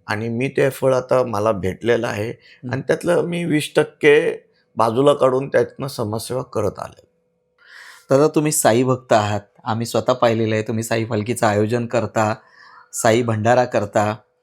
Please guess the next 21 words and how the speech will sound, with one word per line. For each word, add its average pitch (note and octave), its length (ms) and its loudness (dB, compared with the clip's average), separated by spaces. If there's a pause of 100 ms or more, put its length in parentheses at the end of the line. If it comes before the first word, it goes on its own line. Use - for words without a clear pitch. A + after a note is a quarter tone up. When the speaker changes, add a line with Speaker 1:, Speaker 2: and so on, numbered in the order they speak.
(200)
Speaker 2:
आणि C#3 380 0
लोकांना C#3 540 2
साईंच्या C3 440 0
दर्शनासाठी C#3 680 0
सुद्धा C3 240 -2
पाठवता, A2 360 -4
भाविकांना A2+ 480 0
बसेस A2+ 320 0
भरून B2+ 260 0
पाठवता. A2 360 0 (280)
म्हणजे F#3 180 8
राजकारणात F#3+ 560 4 (140)
येण्या E3+ 400 4
पा-, G#3+ 260 0
आ-, C#3+ 160 4 (280)
आधीपासून G3+ 560 4
आपले F3+ 200 2
हे F#3 60 6
उपक्रम D3+ 380 0
सुरू C#3 220 -2
आहेत. A2 120 0